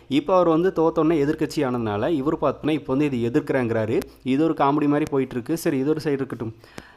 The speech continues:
இவர் அடுத்தது என்ன சொல்லியிருக்காரு அப்படின்னா விஜய் அவர்களை ஒரு கிறிஸ்தவ கும்பல் தான் இயக்கிட்டு இருக்கு, அவர் பார்த்தோம்னா மத ரீதியான அரசியலை முன்வைக்கிறாரு அப்படின்ற மாதிரி பார்த்தோம்னா அதுக்கு அர்த்தம் தான், அதை தான் அவர்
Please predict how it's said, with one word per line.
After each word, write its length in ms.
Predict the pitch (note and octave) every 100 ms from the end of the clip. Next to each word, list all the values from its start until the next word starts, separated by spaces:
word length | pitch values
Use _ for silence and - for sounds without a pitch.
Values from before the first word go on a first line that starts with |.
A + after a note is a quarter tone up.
| -
இவர் 160 | E3+ F3+
அடுத்தது 300 | D#3+ F#3 G3+
என்ன 120 | F3+ F#3
சொல்லியிருக்காரு 440 | F3+ E3+ D#3+ D#3+
அப்படின்னா 320 | C#3+ B2+ A2+ D3+ G#3+ - A#2
விஜய் 260 | C#3 G#3+ F#3
அவர்களை 220 | D3+ E3 E3
ஒரு 80 | -
கிறிஸ்தவ 320 | - D#3+ G3 F3+ C#3
கும்பல் 280 | D#3 D3+
தான் 100 | D#3 C#3+
இயக்கிட்டு 340 | C#3 D#3 C#3
இருக்கு, 220 | A#2+ - D3 C3+
அவர் 160 | B2+ D3
பார்த்தோம்னா 320 | C#3 A#2 B2 D#3 A#2
மத 180 | C#3 F3
ரீதியான 320 | E3+ D#3 D#3 C3+
அரசியலை 280 | C3+ D3+ C3+
முன்வைக்கிறாரு 480 | B2+ C3+ C3+ B2 B2+
அப்படின்ற 260 | A2 A#2 A#2
மாதிரி 140 | B2+ C#3
பார்த்தோம்னா 300 | A#2 A#2+ C3 C3
அதுக்கு 180 | A#2 A#2
அர்த்தம் 240 | - A#2 A2+
தான், 120 | D#3 - -
அதை 100 | A#2+ B2
தான் 80 | C#3+
அவர் 100 | A#2+